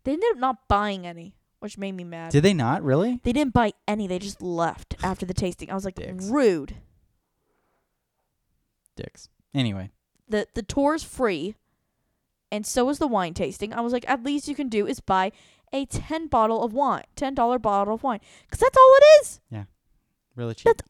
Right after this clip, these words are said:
Speaker 1: all. It was, it's cheap, good wine.
Speaker 2: Yeah, it's pretty good.
Speaker 1: So I was like, "You can buy," and not just that, he was from D C. So I know he's making the big bucks.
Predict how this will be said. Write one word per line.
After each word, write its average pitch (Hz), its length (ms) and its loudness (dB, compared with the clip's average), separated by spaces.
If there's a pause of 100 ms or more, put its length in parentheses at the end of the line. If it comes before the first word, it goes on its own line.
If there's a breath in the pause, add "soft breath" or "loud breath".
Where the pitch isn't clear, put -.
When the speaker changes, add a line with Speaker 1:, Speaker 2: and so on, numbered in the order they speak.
Speaker 1:
all. 466 300 10
It 466 300 0
was, 427 300 6 (140)
it's - 600 -4 (120)
cheap, 330 420 0 (400)
good 262 260 4
wine. 403 420 0 (100)
Speaker 2:
Yeah, 131 180 -8 (100)
it's - 120 -20
pretty 143 160 -10
good. 101 160 -12 (880)
Speaker 1:
So - 220 -4
I 359 60 0
was 339 140 0
like, - 200 -4
"You 311 140 0
can 359 320 -4
buy," 311 260 2 (420 soft breath)
and 262 120 -6
not 294 160 -4
just 320 140 -10
that, 269 180 0
he 269 120 -4
was 294 120 -6
from 302 160 -6
D 220 220 -6
C. - 360 -6 (2000 soft breath)
So - 260 2
I 359 140 0
know 294 240 0
he's 269 160 -4
making 226 300 -6
the 202 80 -4
big 196 260 -4
bucks. - 440 -12